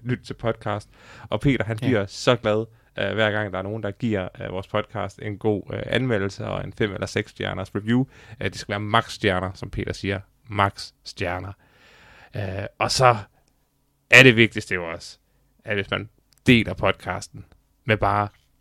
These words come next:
Speaker 1: én lytter, så er der én mere, der hører noget om film næste gang. Og er det ikke det, det hele handler om?
Speaker 2: Jo.
Speaker 1: Så
Speaker 2: Kan jeg
Speaker 1: Freja.
Speaker 2: stille dig,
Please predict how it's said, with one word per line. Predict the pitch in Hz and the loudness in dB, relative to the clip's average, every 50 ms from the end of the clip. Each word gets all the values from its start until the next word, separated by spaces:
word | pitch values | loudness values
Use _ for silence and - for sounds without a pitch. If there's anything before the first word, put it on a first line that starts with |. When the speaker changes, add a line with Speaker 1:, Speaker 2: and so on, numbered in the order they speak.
| - 143 | 4 6
Speaker 1:
én | 139 123 107 98 87 | 6 6 4 0 -4
lytter, | 90 85 - 87 - - - _ _ _ _ _ _ _ _ _ _ - | -8 -10 -8 -10 -10 -12 -16 _ _ _ _ _ _ _ _ _ _ -10
så | - - 113 | -6 -4 -2
er | 107 95 | -2 -2
der | 90 92 95 - - _ _ _ _ _ _ _ _ - | -4 -8 -10 -14 -18 _ _ _ _ _ _ _ _ 0
én | 131 117 107 95 | 2 2 2 0
mere, | 95 90 85 85 87 - - _ _ _ _ _ _ _ _ _ _ - | -4 -8 -12 -14 -16 -18 -20 _ _ _ _ _ _ _ _ _ _ -4
der | - 101 | -2 -2
hører | 104 98 90 | 0 -2 -4
noget | 101 95 92 | -4 -4 -6
om | 90 - | -6 -8
film | 98 90 | -10 -10
næste | 92 87 - - | -12 -14 -10 -8
gang. | 101 82 85 - - _ _ _ _ _ _ - | -6 -6 -6 -8 -14 _ _ _ _ _ _ -2
Og | - 190 - | 0 2 2
er | 190 | 2
det | 95 90 | 0 -4
ikke | 90 - - | -8 -8 -10
det, | 95 85 | -10 -10
det | 92 | -10
hele | - - 101 95 | -10 -10 -10 -10
handler | 92 - 107 98 87 - - | -10 -10 -10 -12 -12 -12 -16
om? | - 135 147 - _ _ _ _ _ _ _ _ _ _ _ _ _ _ _ _ _ _ _ _ _ _ _ _ _ _ _ - - - - | -16 -18 -20 -20 _ _ _ _ _ _ _ _ _ _ _ _ _ _ _ _ _ _ _ _ _ _ _ _ _ _ _ -16 -8 -4 -2
Speaker 2:
Jo. | 110 104 - - _ _ _ _ _ _ _ _ _ _ _ _ _ _ _ _ _ _ _ _ _ _ _ - - - - - - | -2 -2 -4 -6 _ _ _ _ _ _ _ _ _ _ _ _ _ _ _ _ _ _ _ _ _ _ _ -20 -20 -20 -20 -2 6
Speaker 1:
Så | - 208 214 | 8 8 10
Speaker 2:
Kan | 208 214 | 10 10
jeg | |
Speaker 1:
Freja. | 214 226 | 10 10
Speaker 2:
stille | 220 - 175 156 151 151 | 8 6 2 4 6 8
dig, | 127 110 110 - | 8 8 6 4